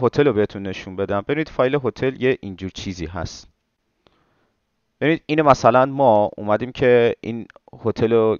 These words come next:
گرفتیم و این خیلی مهمه. اینو باید حتماً با هتلتون هماهنگ بکنید که این برگه رو به شما بده. اگه شما این برگه رو نداشته باشین، فقط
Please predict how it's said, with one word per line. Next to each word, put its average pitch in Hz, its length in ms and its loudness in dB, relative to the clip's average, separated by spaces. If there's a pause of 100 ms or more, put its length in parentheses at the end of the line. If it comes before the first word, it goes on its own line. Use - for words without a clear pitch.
(160)
گرفتیم 101 680 0
و 90 320 4
این 117 140 -10
خیلی 117 300 0
مهمه. 87 500 -8 (380)
اینو 185 160 4
باید 160 260 10
حتماً 160 480 6
با 156 160 4
هتلتون 151 500 0
هماهنگ 123 640 -2
بکنید 113 600 -4 (420)
که 120 100 2
این 135 220 -2
برگه 110 440 8
رو 131 280 2 (500)
به 98 80 -2
شما 110 380 -2
بده. 113 580 6
اگه 117 180 0
شما 120 320 -4
این 131 120 -8
برگه 110 380 6
رو 117 60 2
نداشته 120 500 2
باشین، 95 340 -6
فقط 110 400 6